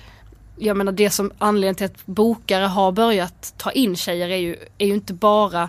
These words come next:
vissa gör det för att de bara: "Jag orkar inte med, jag vill se, jag vill se tjejer", och vissa är för att de bara inte kommer undan med det längre. Alla skäms ju nu, liksom, så att även så här, de som fortfarande är grisar liksom måste ta in brudar för att, för att det går inte att komma undan med T V-program eller liksom så här grejer där man bara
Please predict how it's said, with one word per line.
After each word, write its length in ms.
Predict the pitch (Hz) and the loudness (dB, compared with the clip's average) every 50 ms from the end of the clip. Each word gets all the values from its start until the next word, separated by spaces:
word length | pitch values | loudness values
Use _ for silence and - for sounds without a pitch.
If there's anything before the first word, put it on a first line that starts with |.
| - - - | -6 -10 -2
vissa 320 | 214 247 240 - - 233 | -2 0 0 2 0 2
gör 220 | 254 277 240 202 190 | 2 4 4 4 2
det 60 | 185 | 0
för 140 | - - 185 | -2 -4 -6
att 120 | - - | -6 -4
de 140 | 196 180 180 | -6 -4 -4
bara: 120 | 160 151 - - - - - 214 - - | -4 -8 -10 -12 -18 -18 -20 -20 -20 -16
"Jag 260 | - 202 240 233 - | -10 -2 -2 0 0
orkar 240 | 233 214 - - 240 233 | 0 -4 -2 -4 -4 -4
inte 160 | 233 - 233 | -2 -2 0
med, 220 | 240 233 196 190 | 2 2 2 2
jag 60 | 202 | 0
vill 100 | 196 208 - | -2 -2 -2
se, 220 | - - 269 220 190 | -2 0 0 0 0
jag 220 | 190 170 - 196 | 0 -2 -4 -4
vill 100 | 208 208 | -6 -4
se 240 | - - 262 202 185 | -2 0 0 0 0
tjejer", 320 | - - 202 185 180 170 175 | 0 -2 -2 -2 -2 -4 -4
och 100 | 185 196 | -6 -6
vissa 220 | 190 - - 185 | -6 -4 -4 -6
är 40 | 175 | -6
för 100 | 170 180 | -6 -8
att 60 | 175 | -10
de 120 | - 170 175 | -8 -6 -6
bara 140 | 170 147 190 | -6 -6 -8
inte 180 | 190 175 - | -10 -12 -10
kommer 200 | - 202 180 185 202 | -8 -6 -4 -4 -4
undan 280 | 175 156 160 196 247 | -4 -4 -4 -2 0
med 140 | 254 185 - | 0 0 0
det 40 | - 98 | -2 -6
längre. 300 | - - - - 170 - - - - - - - - - | -8 -10 -10 -12 -12 -12 -14 -20 -20 -20 -20 -16 -4 0
Alla 220 | 214 208 196 180 | 2 2 2 2
skäms 480 | - - 285 202 170 190 196 - - 302 | 2 2 2 2 2 0 -2 0 2 2
ju 60 | 233 | 2
nu, 180 | 185 - - - | 2 0 -4 -8
liksom, 260 | - - - 165 156 | -10 -10 -8 -8 -6
så 80 | - 202 | -6 -6
att 80 | 170 - | -4 0
även 320 | 208 220 214 196 185 202 | 2 2 2 2 0 -4
så 120 | 196 - 247 | -2 0 0
här, 240 | 202 165 165 170 170 - - - - - - - - | 0 0 -2 -4 -6 -10 -20 -20 -20 -20 -20 -14 -2
de 220 | - 202 185 185 | 0 0 0 0
som 140 | 180 - 185 | -2 -6 -6
fortfarande 460 | - 202 185 - - - 185 185 196 | -6 -6 -8 -6 -4 -4 -2 -2 0
är 260 | 196 190 175 175 208 208 - - - - - - - - _ _ - _ - - - - | 0 0 0 -2 -2 -4 -8 -18 -20 -20 -20 -20 -20 -20 _ _ -20 _ -20 -16 -12 -8
grisar 540 | 208 220 220 226 233 226 - - 196 180 | -2 2 2 2 2 2 0 -2 -2 -2
liksom 340 | 180 185 175 - 180 180 208 | -2 -2 -4 -4 -2 -2 0
måste 400 | 202 202 202 - - - - 247 | 0 0 0 0 -2 -2 -2 -4
ta 160 | - - 247 | 0 2 2
in 220 | 226 196 180 180 180 | 2 2 2 0 -2
brudar 240 | 185 190 190 - 170 | -2 -2 -2 -2 -4
för 100 | - 202 | -8 -8
att, 160 | - - - | -10 -10 -10
för 120 | - - 185 | -8 -8 -4
att 60 | - | -4
det 60 | 202 | -4
går 380 | 175 247 247 202 185 180 180 214 | -2 0 2 2 2 2 2 0
inte 140 | 233 226 196 | -4 -4 -4
att 40 | - | -4
komma 220 | - 208 208 214 | -2 0 2 2
undan 300 | 208 196 190 190 220 240 | 2 0 0 0 0 2
med 160 | 240 214 - | 0 0 0
T 160 | - 196 180 | 0 -2 -2
V-program 560 | 170 175 170 180 165 170 165 165 170 165 165 165 | -2 -4 -6 -4 -2 0 0 2 2 0 0 0
eller 260 | 160 156 151 151 147 | -2 0 0 -2 -2
liksom 360 | 143 147 - - 156 - - | -2 -4 -4 -6 -6 -6 -4
så 100 | - 147 | -4 -4
här 60 | - | -4
grejer 240 | - 175 147 85 - | -2 -4 -4 -4 -4
där 160 | 175 185 185 | -2 -2 -2
man 180 | 170 170 170 165 | 0 0 -2 0
bara 360 | 180 170 165 156 156 156 | 2 0 2 2 0 -4